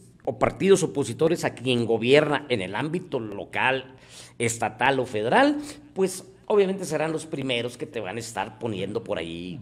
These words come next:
piedritas en el, en el zapato. Tan es así que igual el presidente de Acción Nacional y diputado actual, pues también pone una serie de argumentos,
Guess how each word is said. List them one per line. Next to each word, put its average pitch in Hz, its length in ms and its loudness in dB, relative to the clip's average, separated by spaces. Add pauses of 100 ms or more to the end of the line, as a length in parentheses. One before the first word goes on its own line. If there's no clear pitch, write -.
(140)
piedritas 117 600 -6
en 120 120 -6
el, 123 120 -8
en 131 160 -8
el 135 100 -6
zapato. 294 500 -6 (560)
Tan 170 180 2
es 190 140 2
así 190 240 -2
que 147 400 0
igual 165 500 4 (220)
el 123 120 -4
presidente 127 580 0
de 127 80 0
Acción 139 300 -2
Nacional 147 760 2 (840)
y 127 140 2
diputado 117 720 2
actual, 160 640 0 (320)
pues 151 260 2
también 170 800 6
pone 156 220 6
una 151 180 4
serie 147 420 4
de 104 1160 0
argumentos, 143 760 2